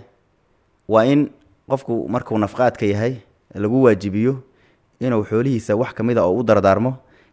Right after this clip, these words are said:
labadiisa waalid iyo dadka qaraabadiisa ah wax ka mid ah. Arrintii saas ahayd, ama aayaddan ma nasakhan tahay mase ma nasakhna, ayaa culimmadu isku qabteen. Qaar ka mid waxay dhaheen, "Aayaddan waa la nasakhay.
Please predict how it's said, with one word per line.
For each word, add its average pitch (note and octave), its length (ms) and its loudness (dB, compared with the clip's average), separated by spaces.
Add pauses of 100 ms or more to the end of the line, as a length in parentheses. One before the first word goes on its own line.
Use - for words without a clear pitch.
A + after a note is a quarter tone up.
labadiisa A2+ 520 -2
waalid G2 480 0 (480)
iyo G2 160 -2
dadka - 260 -6
qaraabadiisa F2+ 760 -2
ah F2 40 -4
wax F2 240 -6
ka F2 60 -6
mid D#2+ 180 -6
ah. - 60 -16 (680)
Arrintii D3 280 0
saas C#3+ 280 2
ahayd, A2+ 240 -2
ama B2 240 0
aayaddan A#2+ 400 2
ma G#2 80 -2
nasakhan A#2+ 320 -2
tahay A2+ 180 -4
mase G2 220 -6
ma B2+ 80 0
nasakhna, A#2 420 -4 (640)
ayaa A2 240 0
culimmadu G#2 480 0 (320)
isku - 240 -10
qabteen. F2 480 -4 (600)
Qaar C3+ 180 4
ka C3 80 -2
mid B2+ 160 0
waxay A#2 180 -2
dhaheen, A2+ 380 -2 (240)
"Aayaddan G#2 400 0
waa F#2+ 100 2
la F2 80 -2
nasakhay. F2 460 -8